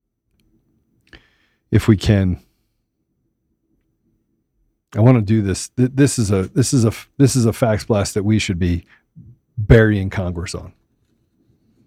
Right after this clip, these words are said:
More problems, open borders. Remember, Basement Biden couldn't go to the border. True criminal evil activity. Cat Turd, who I follow on different platforms,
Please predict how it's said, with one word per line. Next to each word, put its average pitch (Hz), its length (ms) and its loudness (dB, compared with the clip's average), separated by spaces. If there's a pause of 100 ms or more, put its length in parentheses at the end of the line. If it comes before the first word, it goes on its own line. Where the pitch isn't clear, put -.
(320)
More 156 160 8
problems, 107 560 -2 (460)
open 147 280 4
borders. 95 480 -4 (640)
Remember, 110 380 2 (960)
Basement 123 340 4
Biden 110 320 0
couldn't 113 200 -4
go 113 100 2
to 120 60 0
the 95 60 -4
border. 73 320 -12 (1800)
True 151 280 6
criminal 117 580 -2
evil 107 400 0 (400)
activity. 85 420 -2 (280)
Cat 127 220 4
Turd, 101 200 -2
who 110 140 0
I 98 100 -2
follow 107 380 -2
on 92 120 -4
different 92 280 -6
platforms, 98 460 -6